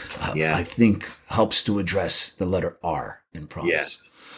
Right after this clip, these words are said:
Speaker 1: O
Speaker 2: Yeah.
Speaker 1: is for occupation, so it's the work you do. M is for mind. Um,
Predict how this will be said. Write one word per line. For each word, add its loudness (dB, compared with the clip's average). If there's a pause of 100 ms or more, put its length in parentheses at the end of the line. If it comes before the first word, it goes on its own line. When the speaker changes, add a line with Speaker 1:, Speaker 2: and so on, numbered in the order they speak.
(320)
Speaker 1:
O 10
Speaker 2:
Yeah. 0
Speaker 1:
is 4
for 4
occupation, 4
so 2
it's 0
the -4
work -2
you 0
do. -2 (840)
M 6
is 6
for 2
mind. 2 (540)
Um, 2